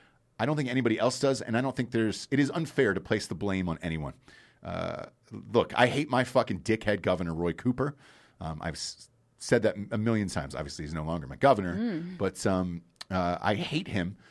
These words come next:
Speaker 1: But what he's doing is probably his best guess for that state and what is going on
Speaker 2: Mm-hmm.
Speaker 1: and the information that he's receiving.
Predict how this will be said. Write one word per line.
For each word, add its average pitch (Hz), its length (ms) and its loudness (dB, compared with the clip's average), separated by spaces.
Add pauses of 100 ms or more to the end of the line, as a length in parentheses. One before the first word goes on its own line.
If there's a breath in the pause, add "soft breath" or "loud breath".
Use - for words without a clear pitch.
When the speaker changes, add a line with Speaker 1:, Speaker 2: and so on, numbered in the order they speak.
(240 soft breath)
Speaker 1:
But - 220 2 (220)
what 110 140 4
he's 190 280 -4
doing 113 380 4
is 117 180 -4
probably 170 480 2
his 139 180 -2
best 127 340 0
guess 104 260 0
for 98 240 -4
that 92 220 0
state - 300 -2
and 82 140 -6
what 87 100 -4
is 78 80 -8
going 80 320 -4
on 85 200 -2
Speaker 2:
Mm-hmm. 175 260 -10
Speaker 1:
and 95 100 0
the 104 60 2
information 101 480 0
that 85 60 -4
he's 98 200 -2
receiving. 101 440 0